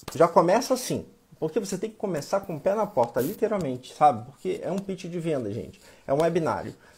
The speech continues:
tá? Se você não tem olho no, na, no teu cliente, e na, ele não vai, essa, esse é o momento de você prender a atenção dele, senão você não prende mais. Exemplo, aí começa, como você chegou a esse tipo de resultado? Maravilha.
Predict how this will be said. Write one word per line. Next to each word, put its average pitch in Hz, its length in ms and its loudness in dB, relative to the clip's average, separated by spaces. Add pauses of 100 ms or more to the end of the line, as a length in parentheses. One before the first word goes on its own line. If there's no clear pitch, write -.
(100)
tá? 160 240 4 (100)
Se - 120 -10
você 143 240 -2
não 202 180 2
tem 208 360 0 (140)
olho 226 440 6 (840)
no, 143 280 -2
na, 131 280 -2
no 110 140 -8
teu 214 160 2
cliente, 214 500 -4
e 117 80 -6
na, 131 280 -4
ele 123 280 -2
não 214 220 -2
vai, 190 180 0 (300)
essa, 165 320 -2
esse 175 180 -2
é 233 40 0
o 220 40 -4
momento 190 460 -2
de 165 60 -8
você 156 200 -6
prender 160 320 -2
a 190 40 0
atenção 185 340 -6
dele, 135 180 2
senão 175 280 -4
você 196 100 -8
não 190 120 -4
prende 180 280 -4
mais. 110 340 -4 (440)
Exemplo, 208 480 4 (340)
aí - 80 2
começa, 180 340 2
como 226 240 -2
você 240 320 0 (440)
chegou 190 360 4
a 247 40 6
esse 233 160 -2
tipo 190 160 -8
de 185 100 -2
resultado? 180 580 2 (1160)
Maravilha. 151 540 4